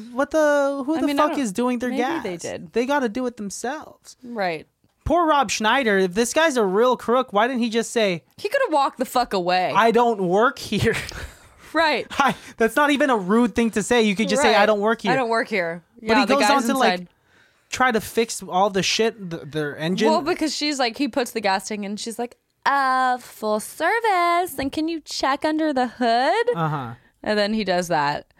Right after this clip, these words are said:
Speaker 1: And they start honking
Speaker 2: My
Speaker 1: and
Speaker 2: favorite
Speaker 1: hitting.
Speaker 2: part is the, <laughs> how she, like, has her flip phone, and she's like,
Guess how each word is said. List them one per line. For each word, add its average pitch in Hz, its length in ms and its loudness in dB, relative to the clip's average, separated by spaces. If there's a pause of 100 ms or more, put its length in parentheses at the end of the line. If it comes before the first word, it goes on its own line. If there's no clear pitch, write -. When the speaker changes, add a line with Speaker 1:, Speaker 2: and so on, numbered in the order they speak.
(320)
Speaker 1:
And 156 140 -2
they 131 80 -4
start 127 260 -6
honking 147 320 -2
Speaker 2:
My 311 100 2
Speaker 1:
and - 80 -2
Speaker 2:
favorite 339 260 2
Speaker 1:
hitting. - 40 -10
Speaker 2:
part 359 240 0
is 285 120 -2
the, 262 200 0 (180)
<laughs> - 200 -18
how 240 100 -2
she, 247 160 -6
like, 220 180 0
has 208 200 -2
her 220 180 -2
flip - 300 -12
phone, 214 260 -2
and 214 140 -8
she's 185 240 -12
like, 160 200 -10